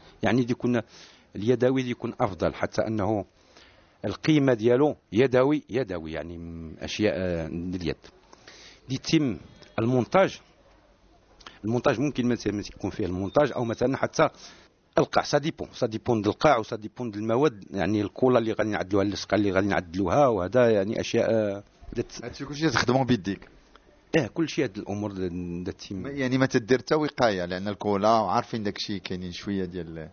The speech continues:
Speaker 2: مواد كيميائية.
Speaker 1: صحيح، صحيح. لكن الإنسان دي، دي، دي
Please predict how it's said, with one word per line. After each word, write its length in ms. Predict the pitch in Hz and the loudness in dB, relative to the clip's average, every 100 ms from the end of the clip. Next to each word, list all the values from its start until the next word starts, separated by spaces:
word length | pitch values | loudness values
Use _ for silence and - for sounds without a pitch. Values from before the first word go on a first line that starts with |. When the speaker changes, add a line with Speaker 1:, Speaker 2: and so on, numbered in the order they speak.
| - | -10
Speaker 2:
مواد 560 | 90 92 90 80 85 78 _ _ _ _ - | -6 -2 -4 -4 -8 -10 _ _ _ _ -8
كيميائية. 320 | 104 101 - - - | -4 -4 -6 -20 -20
Speaker 1:
صحيح، 320 | 123 - 117 - - | -20 -18 -20 -18 -16
صحيح. 260 | 104 110 - - 104 | -14 -16 -18 -18 -14
لكن 280 | 110 120 | -12 -10
الإنسان 320 | 117 117 135 117 | -10 -8 -8 -6
دي، 180 | 113 | -6
دي، 180 | 101 110 | -6 -6
دي 220 | 101 120 | -4 -4